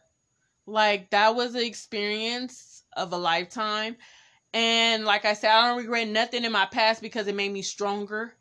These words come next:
Even though I be thinking, like, um, not to tell her business, but my best friend, me and my best friend was pregnant at the same time. And, um, when I told her that I was gonna abort the baby, she was hurt because she was like, "You know, we supposed to be pregnant at the same time, blah, blah, blah, blah." But she understood and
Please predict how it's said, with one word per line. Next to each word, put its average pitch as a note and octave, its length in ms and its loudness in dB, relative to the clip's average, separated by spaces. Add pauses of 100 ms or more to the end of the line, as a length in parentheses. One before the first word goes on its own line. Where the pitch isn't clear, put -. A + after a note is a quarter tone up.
(140)
Even D4 260 -4
though C#4+ 160 2
I B3+ 180 4
be A3+ 160 -6
thinking, A3+ 400 -6
like, G3+ 340 0 (420)
um, F#3+ 600 -2 (400)
not A3 260 0
to G#3 60 -14
tell A3 120 2
her G3 80 0
business, F#3+ 300 -4
but F#3+ 180 -2
my G3 120 0
best A3 280 -2
friend, A#3 280 -4
me A#3 100 -2
and B3 60 0
my A#3 80 2
best A#3 180 -2
friend A3+ 120 -6
was F#3+ 120 -8
pregnant G3 280 -4
at - 80 -12
the D#3 60 -16
same D#3+ 200 -12
time. C3+ 300 -12 (640)
And, G3+ 580 -2
um, F3 600 -2
when G3+ 260 -2
I A3 140 2
told A3+ 260 -4
her A3 160 -2
that F3+ 320 2
I F3+ 120 6
was F#3 120 -6
gonna F#3+ 240 -2
abort F#3 280 -2
the F3+ 60 -8
baby, F3+ 300 -6
she A3 160 -10
was F#3+ 320 -2
hurt A2 260 -12 (400)
because G#3+ 300 -4
she G#3 100 -10
was G3+ 140 -14
like, F3 240 -4
"You A3 120 -6
know, A#3+ 640 -6
we A#3+ 80 -12
supposed C4 200 -8
to B3+ 60 -8
be A3+ 80 -12
pregnant A#3+ 300 -8
at A#3 60 -12
the F#3 80 -14
same D#3+ 240 -12
time, B3+ 520 -4
blah, G#3+ 180 0
blah, G3 120 -2
blah, A#3 280 0
blah." A#3 200 -2
But G#3 140 -6
she A#3+ 200 -6
understood G#3 640 -2
and F#3 120 -4